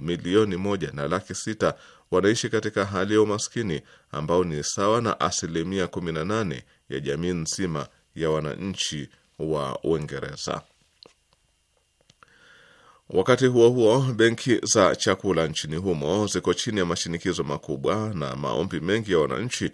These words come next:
wanaohitaji misaada, sambamba na kuongezeka idadi ya Waislamu wanaoishi katika hali ya umaskini.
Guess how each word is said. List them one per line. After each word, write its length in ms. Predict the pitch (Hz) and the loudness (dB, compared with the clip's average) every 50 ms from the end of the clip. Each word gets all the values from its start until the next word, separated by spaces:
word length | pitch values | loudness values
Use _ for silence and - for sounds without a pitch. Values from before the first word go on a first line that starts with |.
| - - - - _ _ - | -8 -20 -20 -20 _ _ -2
wanaohitaji 600 | 90 92 95 92 101 98 90 - 117 107 104 101 | 0 2 4 4 4 2 2 2 2 2 2 0
misaada, 600 | 90 92 - - - 95 90 78 73 71 67 - _ - _ _ _ | -2 -2 -4 -2 0 0 0 0 0 -2 -8 -10 _ -20 _ _ _
sambamba 500 | _ - - 78 78 80 90 90 92 92 | _ -10 -8 -6 -2 2 2 2 2 2
na 100 | 90 87 | 0 -2
kuongezeka 680 | 87 - 92 85 92 85 85 92 101 98 - 107 95 90 | 0 0 0 0 0 -2 -2 -2 -2 -4 -2 0 0 2
idadi 360 | 85 92 90 92 92 90 90 | 2 4 4 2 2 4 4
ya 80 | 87 85 | 4 6
Waislamu 600 | 85 85 85 - - - 92 90 80 76 67 67 | 6 4 2 0 -2 0 2 2 2 0 -4 -6
wanaoishi 680 | 69 71 78 82 87 87 78 - - - 67 65 65 - - - _ _ _ | -4 -2 0 0 0 0 -2 -4 -6 -8 -8 -8 -8 -10 -12 -20 _ _ _
katika 340 | - 90 82 85 82 - 82 | -8 -6 -6 -6 -4 -6 -6
hali 580 | 82 - - - 113 98 87 69 57 69 65 - _ _ _ _ _ | -8 -8 -10 -6 -4 -4 -4 -4 -4 -10 -12 -12 _ _ _ _ _
ya 160 | 82 85 85 80 | -2 0 0 0
umaskini. 680 | 73 76 71 73 - - - - 69 65 69 71 69 | 0 -2 -6 -6 -6 -6 -6 -8 -10 -8 -6 -8 -8